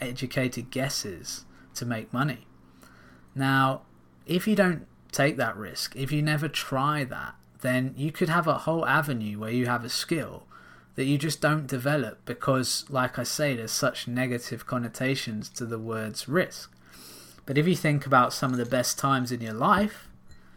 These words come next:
they probably came from a place of risk, right? So,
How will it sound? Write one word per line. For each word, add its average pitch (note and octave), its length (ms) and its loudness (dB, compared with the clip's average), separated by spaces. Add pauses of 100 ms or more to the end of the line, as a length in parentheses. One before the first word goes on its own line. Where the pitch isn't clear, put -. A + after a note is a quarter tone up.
(160)
they C#3+ 120 0
probably F#3 320 4
came F#3+ 340 2
from D#3 220 -2
a B2 60 -2
place - 380 -4
of A2 140 -10
risk, - 480 -10 (760)
right? C#3+ 280 4 (640)
So, D3+ 560 6